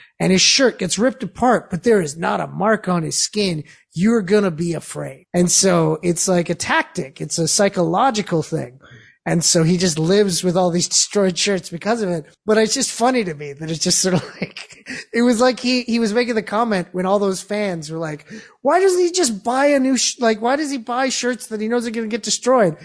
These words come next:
It's like he, in this series, he decides, "I'm gonna give this answer,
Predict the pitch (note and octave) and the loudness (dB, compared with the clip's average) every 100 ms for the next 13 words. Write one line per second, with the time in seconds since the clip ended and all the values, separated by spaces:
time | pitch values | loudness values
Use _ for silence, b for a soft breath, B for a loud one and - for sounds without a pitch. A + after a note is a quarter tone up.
0 | B B - F#3 - F#3+ G3 G#3 A#3+ - | B B -2 -2 0 -2 2 4 4 4
1 | A3+ G#3 G3 F#3 F3 G#3 F#3+ F3+ A3 A#3+ | 4 4 2 -2 -2 0 -2 -2 -6 -6
2 | A3+ C4+ A#3+ B3 A#3 A#3 A#3+ - C#3 C#3 | -4 -6 -4 -4 0 0 -2 -6 -8 -8
3 | - | -10